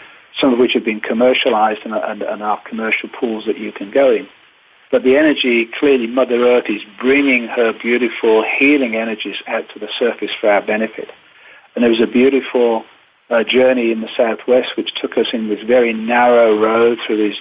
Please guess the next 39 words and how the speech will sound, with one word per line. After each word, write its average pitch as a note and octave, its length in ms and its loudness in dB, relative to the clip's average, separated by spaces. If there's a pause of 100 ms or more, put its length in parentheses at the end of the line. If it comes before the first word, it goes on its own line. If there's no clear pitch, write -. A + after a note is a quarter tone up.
narrow A2+ 560 2 (640)
tunnels - 560 2 (360)
carved B2+ 400 2
out A2 160 6
of G2+ 80 2
the G#2 100 4
rock A#2+ 480 2
to A#2 80 2
a - 40 2
beautiful B2+ 720 2 (460)
spot A#2+ 300 0 (480)
which A#2 220 -2
we A2+ 140 2
felt A#2 280 0
very B2+ 180 2
much A2 140 -6 (240)
deep B2+ 340 2
in A#2 340 -2 (320)
the A#2+ 80 -4
heart A#2+ 360 0
of G#2+ 100 -4
the A2+ 60 -4
mother, G#2+ 420 0 (100)
in A2 120 -8
the A2 60 -4
mother's G#2+ 380 0
womb. G#2+ 400 -2 (600)
Uh, A2+ 180 0
and A#2+ 160 -2
that C3 100 2
was B2+ 140 -2
our, A#2 280 2
our A2+ 200 0
last - 320 0 (100)
stopping C#3+ 420 0
point A2 300 -6
to - 80 -8
complete A2+ 540 -2
our G#2+ 240 0